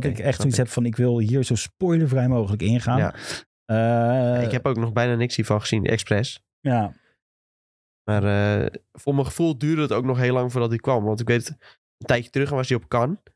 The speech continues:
Speaker 1: En toen was het zo van, oh ja, ik wil hem echt graag zien. Eh, al-, zij zitten hem al te kijken. En, maar nu is het alweer, oh, hij draait.
Speaker 2: Ja, de grootste grap
Speaker 1: Ik
Speaker 2: is nog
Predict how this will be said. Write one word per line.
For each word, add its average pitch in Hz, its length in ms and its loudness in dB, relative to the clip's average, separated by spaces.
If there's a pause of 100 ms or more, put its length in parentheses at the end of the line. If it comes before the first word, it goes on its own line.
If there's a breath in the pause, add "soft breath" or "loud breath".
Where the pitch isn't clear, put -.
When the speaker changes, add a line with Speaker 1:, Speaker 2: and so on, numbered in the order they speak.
(380)
Speaker 1:
En 110 100 -4
toen 127 180 0
was 120 100 2
het 120 100 -6
zo 123 100 2
van, 113 260 -2
oh 113 200 0
ja, 107 160 0
ik 98 120 -4
wil 110 80 0
hem 98 100 0
echt 101 100 -2
graag 98 180 -2
zien. 127 340 0
Eh, 104 340 2
al-, 101 220 0
zij 113 260 0
zitten 113 260 0
hem 110 80 2
al 110 80 0
te - 100 -12
kijken. 131 500 -2 (200)
En, 113 140 -4
maar 117 120 2
nu 113 120 2
is 113 60 2
het - 100 -4
alweer, 104 400 0 (180)
oh, 101 260 -2 (100)
hij - 140 -2
draait. 95 380 0
Speaker 2:
Ja, 95 220 2
de 117 80 0
grootste 123 420 0
grap 85 180 0
Speaker 1:
Ik - 60 -2
Speaker 2:
is 95 120 -2
nog 78 200 -2